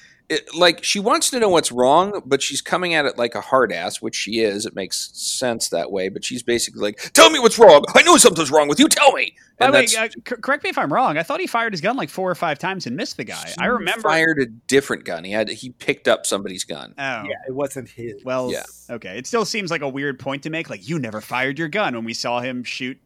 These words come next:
Speaker 2: multiple times during the episode.
Speaker 1: Yeah, it just wasn't his gun. I, I will say,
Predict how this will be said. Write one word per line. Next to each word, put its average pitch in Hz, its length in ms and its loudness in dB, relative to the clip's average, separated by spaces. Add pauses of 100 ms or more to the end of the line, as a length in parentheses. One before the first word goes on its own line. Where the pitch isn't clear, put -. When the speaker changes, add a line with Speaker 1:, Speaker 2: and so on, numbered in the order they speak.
(220)
Speaker 2:
multiple 127 380 -12
times 127 260 -8
during 123 160 -10
the 117 80 -10
episode. 139 380 -12 (560)
Speaker 1:
Yeah, 127 240 4
it 135 180 0
just 175 180 0
wasn't 131 280 2
his 110 240 -2
gun. 101 440 -4
I, 147 160 4
I 156 160 2
will 220 300 -2
say, 120 400 0